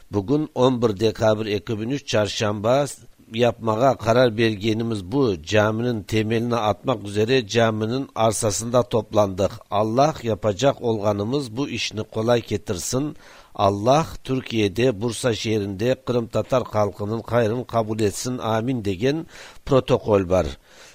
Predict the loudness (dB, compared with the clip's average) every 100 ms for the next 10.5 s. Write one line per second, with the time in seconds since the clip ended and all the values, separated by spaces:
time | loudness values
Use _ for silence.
0 | -4 2 2 2 -4 -2 -2 -2 -4 -2
1 | -2 -2 0 2 0 -2 -14 -18 -18 -20
2 | -20 -18 -4 -2 0 2 4 2 0 -2
3 | -2 0 -2 0 0 0 -2 0 -2 -2
4 | 0 2 2 0 -2 2 2 2 0 -2
5 | -4 -10 -20 -20 -20 -20 -16 -6 0 2
6 | 2 -2 0 0 2 0 2 0 0 -2
7 | 0 0 -2 -6 -2 0 0 -4 -4 -2
8 | 0 0 0 2 0 2 0 2 2 4
9 | 2 0 -8 _ 2 2 2 0 0 0
10 | -2 2 2 2